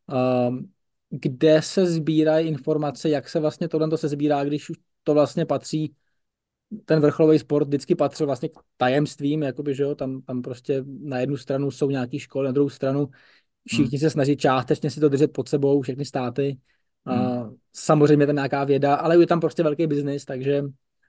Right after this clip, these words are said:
Speaker 1: a jak tady probíhá nějaký, nějaký sběr informací, sběr metodiky, kooperace
Speaker 2: Tak,
Speaker 1: se zahraničím
Speaker 2: eh,
Speaker 1: třeba, nebo tak?
Speaker 2: z našich zkušeností jako ten trend se mění, jo. A to dost významně,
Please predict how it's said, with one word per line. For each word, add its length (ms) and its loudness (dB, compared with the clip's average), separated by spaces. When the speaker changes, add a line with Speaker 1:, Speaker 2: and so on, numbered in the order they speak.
Speaker 1:
a 380 -6
jak 300 0
tady 200 2
probíhá 500 0
nějaký, 680 -4
nějaký 380 -6
sběr 180 0
informací, 600 -4
sběr 220 -4
metodiky, 640 -4
kooperace 480 0
Speaker 2:
Tak, 60 -2
Speaker 1:
se 60 -6
zahraničím 480 2
Speaker 2:
eh, 40 -6
Speaker 1:
třeba, 220 -18
nebo 160 -8
tak? 180 -10
Speaker 2:
z 120 -12
našich 500 -2
zkušeností 960 0
jako 640 2
ten 260 -2
trend 300 0
se 240 -2
mění, 400 2
jo. 240 -12
A 100 -8
to 140 0
dost 240 4
významně, 580 0